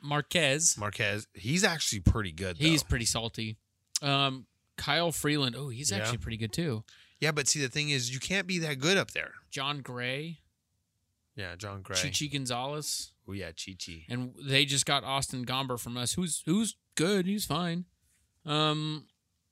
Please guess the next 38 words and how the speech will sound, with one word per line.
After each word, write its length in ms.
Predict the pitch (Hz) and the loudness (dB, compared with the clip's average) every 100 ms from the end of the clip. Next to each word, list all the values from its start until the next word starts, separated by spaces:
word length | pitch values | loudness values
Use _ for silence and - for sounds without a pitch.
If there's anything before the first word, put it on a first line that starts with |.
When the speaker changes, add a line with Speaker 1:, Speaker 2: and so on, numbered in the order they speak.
| _ | _
Speaker 1:
their 140 | 135 123 | -8 -4
bullpen 360 | 120 120 139 110 | -4 -4 -4 -6
is 140 | 107 | -6
nothing. 460 | 117 110 - 113 113 _ _ _ _ _ _ _ _ _ _ _ _ _ _ _ _ _ _ - | -6 -8 -8 -12 -12 _ _ _ _ _ _ _ _ _ _ _ _ _ _ _ _ _ _ -12
Like, 100 | 123 143 123 - - | -12 -12 -14 -14 -6
literally 420 | 135 131 127 120 | -2 0 0 -2
nothing. 340 | 117 117 120 | -2 -4 -2
I 60 | 120 | -2
don't 200 | 131 127 | -2 -2
even 180 | 120 120 | -4 -4
wanna 120 | 117 | -4
talk 200 | 120 120 | -4 -4
about 180 | 117 117 | -4 -8
it. 100 | 127 _ - | -10 _ -4
Speaker 2:
Yeah. 320 | - 156 147 | 2 4 4
Speaker 1:
Um, 260 | 139 135 127 _ _ _ _ _ - - | 2 -2 -6 _ _ _ _ _ -20 -4
so 180 | - 165 | 0 2
their 140 | 151 | 2
catcher 520 | - 180 185 - 160 | 2 2 2 2 0
is 340 | 143 139 123 - _ _ _ _ - | 0 -2 -4 -8 _ _ _ _ 2
Elias 500 | 143 139 147 156 147 | 6 8 8 6 4
Diaz. 640 | 131 139 131 151 160 - - - - | 2 4 6 4 4 2 0 -20 -12
Speaker 2:
Yeah. 200 | 104 90 - - 80 - - - - _ _ _ _ 135 | -8 -8 -10 -20 -20 -20 -20 -20 -20 _ _ _ _ 4
Elias 220 | 156 127 | 4 6
Diaz, 180 | 143 160 | 6 6
Speaker 1:
First 40 | 139 | 6
Speaker 2:
I 100 | 135 | 6
think 200 | 180 180 | 6 6
he, 180 | 175 | 4
I 40 | 135 | 4
Speaker 1:
base. 80 | 151 | 4
Speaker 2:
think 160 | 165 | 4
he 200 | - 160 | 2 2
was 160 | 139 123 | 4 6
out 180 | 120 110 | 6 4
of 120 | 104 | 2
the 220 | 101 95 | 0 -2
Mariners. 720 | 95 101 110 117 - - - | -4 -4 -4 -4 -8 -10 -10